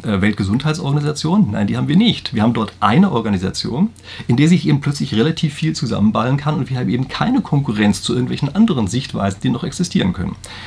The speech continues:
Das ist keine Kritik an der derzeitigen, äh, Weltgesundheitsorganisation, es ist noch nicht mal eine Kritik an der zukünftigen Weltgesundheitsorganisation,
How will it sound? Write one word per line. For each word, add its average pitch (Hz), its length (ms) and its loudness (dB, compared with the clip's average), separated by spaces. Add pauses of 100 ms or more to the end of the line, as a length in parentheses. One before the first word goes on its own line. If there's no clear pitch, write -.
(100)
Das - 140 0
ist - 120 -10
keine 196 260 4
Kritik 190 420 0
an 139 80 0
der 127 100 0
derzeitigen, 117 800 0
äh, 101 140 0
Weltgesundheitsorganisation, 156 1200 0
es 123 120 0
ist 120 40 0
noch - 160 -2
nicht 214 280 4
mal 214 120 0
eine 151 160 -2
Kritik 135 400 -2
an 113 80 2
der 101 100 0
zukünftigen 165 540 2
Weltgesundheitsorganisation, 90 1200 0